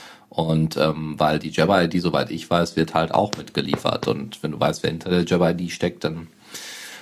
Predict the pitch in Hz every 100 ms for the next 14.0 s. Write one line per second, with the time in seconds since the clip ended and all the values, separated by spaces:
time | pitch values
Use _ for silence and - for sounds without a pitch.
0 | - - - - - - - - - -
1 | - - - 113 120 107 107 101 113 135
2 | 117 104 - 104 117 113 87 - 85 90
3 | 80 76 90 113 - 90 95 - 87 87
4 | - 87 85 71 92 107 - - - -
5 | 85 95 92 87 95 - 92 95 90 90
6 | - - 90 85 87 87 85 82 87 87
7 | - 139 127 107 101 - 85 82 82 -
8 | - - - - - - 76 80 82 80
9 | 80 78 80 _ _ - - - _ -
10 | _ _ - 101 92 95 98 85 - _
11 | _ 90 82 90 92 87 - - 90 82
12 | 82 90 104 90 85 82 80 80 80 85
13 | 76 - 69 69 65 - 71 - - -